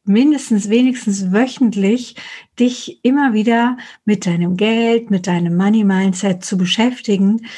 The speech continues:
damit du dran bleibst. Weil, was ich in den vielen <laughs> Jahren jetzt immer wieder gelernt habe, sowohl bei mir selbst als auch bei meinen Kundinnen, bei meinen Kunden, ist, Mindset ist ein Muskeltraining.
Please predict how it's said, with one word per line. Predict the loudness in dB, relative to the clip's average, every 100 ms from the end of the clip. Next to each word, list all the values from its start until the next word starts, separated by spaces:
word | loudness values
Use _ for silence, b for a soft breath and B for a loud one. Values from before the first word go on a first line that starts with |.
| B -4
damit | 0 2 2 0
du | -4
dran | -2 -2 -2
bleibst. | -4 -8 -12 -14 -18 -18 _
Weil, | 0 2 2 0 0 0
was | -2 0
ich | -2 0
in | 0
den | 2 2 0 -4
vielen | 0 2 4 2
<laughs> |
Jahren | 2 2 2 0
jetzt | 0 -2 -6
immer | 0 0
wieder | 2 0
gelernt | 0 2 2 0 0
habe, | -4 -4 B B B
sowohl | -4 0 2
bei | 2 2
mir | 2 2
selbst | 0 0 -2 -6
als | -6 -4
auch | -6
bei | -4 0
meinen | 2 2 2 0
Kundinnen, | 0 2 2 2 2 2
bei | 2
meinen | 2 2 2
Kunden, | 0 0 0 0 0 0 B B B _
ist, | 0 0 -4 -14 B B -12 -2
Mindset | 0 2 2 0 0 0 0 -6 _ _
ist | -4 -2
ein | 2 2
Muskeltraining. | 2 0 -4 -4 -6 -8 -8 -14 -18